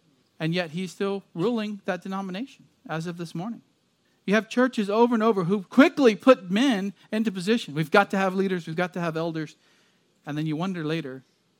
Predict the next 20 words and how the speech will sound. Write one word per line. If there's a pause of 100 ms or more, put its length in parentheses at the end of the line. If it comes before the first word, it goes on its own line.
(400)
why
the
church
folds, (340)
why
the
church
disappears. (240)
Solomon
says
there's
a
great (160)
evil,
there's
a
calamity. (560)
It's
not
right.